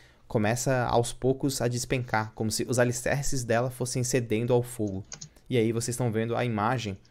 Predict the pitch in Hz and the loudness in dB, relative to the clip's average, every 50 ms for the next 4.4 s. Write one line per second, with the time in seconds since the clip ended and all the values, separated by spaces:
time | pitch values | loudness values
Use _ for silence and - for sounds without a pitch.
0 | - - - - - - _ - - 107 92 98 98 113 135 135 120 110 - - | -20 -20 -20 -20 -20 -20 _ -6 -6 -2 2 4 6 6 6 4 2 -4 -8 -14
1 | - - - - - - 107 139 175 185 - - 120 110 110 104 101 101 104 - | -20 -20 -20 -18 -8 -2 0 0 0 0 -2 0 2 2 2 2 0 -2 -4 -4
2 | - - 113 110 113 113 117 113 104 107 135 143 - - 104 101 104 101 101 - | -4 -2 0 2 2 2 0 0 -2 -2 -2 -4 -4 -2 0 2 2 0 -2 -4
3 | - - - - - - - - - 107 107 107 110 104 104 101 98 98 95 87 | -10 -16 -20 -20 -20 -20 -20 -14 -10 -6 -2 -2 0 0 0 -2 -2 -2 -4 -6
4 | 82 - - 101 98 - - | -4 -2 -2 0 0 -2 -4